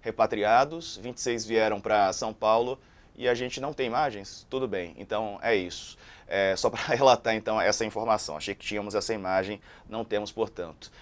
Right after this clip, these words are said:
E nas redes sociais começaram a circular postagens antigas de um dos repatriados, o Hassan Rabi, feitas em dois mil e quinze contra Israel. Ele disse que não se lembra dos conteúdos, escreveu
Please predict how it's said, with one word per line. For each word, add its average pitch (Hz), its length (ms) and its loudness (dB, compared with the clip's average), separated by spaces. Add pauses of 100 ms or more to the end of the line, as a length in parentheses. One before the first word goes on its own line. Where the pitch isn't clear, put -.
(160)
E 180 180 -2
nas 143 180 8
redes 139 160 2
sociais 117 640 4
começaram 117 400 0
a 113 40 -2
circular 110 440 -2
postagens 107 840 0
antigas 131 920 -6
de 107 220 -8
um 175 140 -6
dos 123 140 -6
repatriados, 107 720 0
o 92 80 -8
Hassan 107 320 0
Rabi, 101 380 -2 (360)
feitas 117 540 -2
em 113 100 -6
dois 110 180 -6
mil 110 140 -4
e 104 40 -8
quinze 151 460 -10 (100)
contra 120 560 0
Israel. 104 580 -2 (160)
Ele 113 160 -2
disse 123 220 -2
que 127 140 -6
não 120 100 -6
se 123 140 -2
lembra 110 340 -2
dos - 160 -10
conteúdos, 120 800 -6 (320)
escreveu 113 720 2